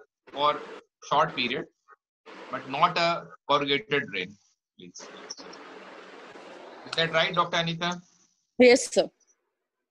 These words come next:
Speaker 1: Thank you.
Speaker 2: The
Speaker 1: Thank
Speaker 2: most
Speaker 1: you.
Speaker 2: important thing is the healing. That
Speaker 1: Yes,
Speaker 2: it
Speaker 1: it's
Speaker 2: should
Speaker 1: the
Speaker 2: heal
Speaker 1: healing.
Speaker 2: well.
Speaker 1: Primary healing. Primary healing.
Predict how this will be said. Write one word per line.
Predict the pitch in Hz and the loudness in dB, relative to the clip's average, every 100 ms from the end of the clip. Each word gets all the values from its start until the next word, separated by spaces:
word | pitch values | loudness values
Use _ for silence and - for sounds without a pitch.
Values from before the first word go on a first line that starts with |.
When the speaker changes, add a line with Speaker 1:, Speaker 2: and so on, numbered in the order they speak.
| _ | _
Speaker 1:
Thank | - 104 - | -8 -8 -12
you. | - | -2
Speaker 2:
The | |
Speaker 1:
Thank | - 302 | 4 6
Speaker 2:
most | 403 415 | 6 6
Speaker 1:
you. | |
Speaker 2:
important | 370 254 403 359 | 8 6 6 2
thing | 349 370 | 4 4
is | 311 | 2
the | 320 | 0
healing. | 233 262 240 175 - _ _ _ _ _ _ _ _ | 2 0 -2 -4 -14 _ _ _ _ _ _ _ _
That | 226 | -10
Speaker 1:
Yes, | 233 | -8
Speaker 2:
it | |
Speaker 1:
it's | 220 | -8
Speaker 2:
should | 294 | -8
Speaker 1:
the | 214 | -4
Speaker 2:
heal | 277 | -2
Speaker 1:
healing. | 277 220 | -2 -2
Speaker 2:
well. | 202 | 0
Speaker 1:
Primary | 127 139 151 139 | 2 2 2 0
healing. | 101 98 - - | -2 -10 -18 0
Primary | 127 143 156 147 | 2 2 0 -2
healing. | 107 87 87 | -4 -10 -16